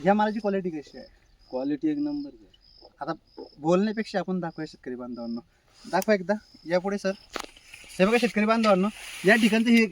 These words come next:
Speaker 1: बघा, ही पूर्ण फांदी जी आहे, ही
Speaker 2: हे
Speaker 1: पूर्ण खाली लोंबलेली, सोडून द्या एकदा खाली. हे बघा, ही पूर्ण लोंबलेली आहे. आता याला माल आहे की नाही, हे बघा.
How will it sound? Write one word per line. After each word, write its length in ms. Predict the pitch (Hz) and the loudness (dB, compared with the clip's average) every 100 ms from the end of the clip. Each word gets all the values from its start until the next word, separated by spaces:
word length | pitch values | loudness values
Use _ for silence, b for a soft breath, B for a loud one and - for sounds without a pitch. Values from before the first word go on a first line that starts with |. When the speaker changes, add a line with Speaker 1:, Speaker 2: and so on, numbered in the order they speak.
| - | -4
Speaker 1:
बघा, 200 | 180 214 | -2 4
ही 120 | 208 190 | 6 4
पूर्ण 340 | - 214 240 | 4 2 2
फांदी 400 | 220 185 165 202 | 2 4 4 2
जी 160 | 185 220 | 0 0
आहे, 100 | 214 | 2
ही 100 | 185 | 4
Speaker 2:
हे 100 | 196 | 2
Speaker 1:
पूर्ण 300 | 214 220 233 | 4 2 2
खाली 380 | - 180 226 214 | 2 4 4 4
लोंबलेली, 400 | 202 208 214 202 | 4 6 4 2
सोडून 320 | - 185 208 | 2 4 4
द्या 100 | 208 | 2
एकदा 120 | 202 208 | -2 -2
खाली. 140 | 160 185 - b b - | -2 -4 -8 b b 4
हे 60 | |
बघा, 120 | 208 | 8
ही 60 | 190 | 8
पूर्ण 260 | 175 226 233 | 10 6 8
लोंबलेली 420 | 226 220 226 214 | 8 8 8 6
आहे. 80 | 175 | 8
आता 100 | 208 | 8
याला 180 | 220 | 6
माल 220 | 220 220 233 | 6 4 6
आहे 180 | 196 | 6
की 120 | 175 220 | 6 2
नाही, 140 | 226 | 0
हे 200 | 220 175 | 4 4
बघा. 200 | 160 123 | 4 0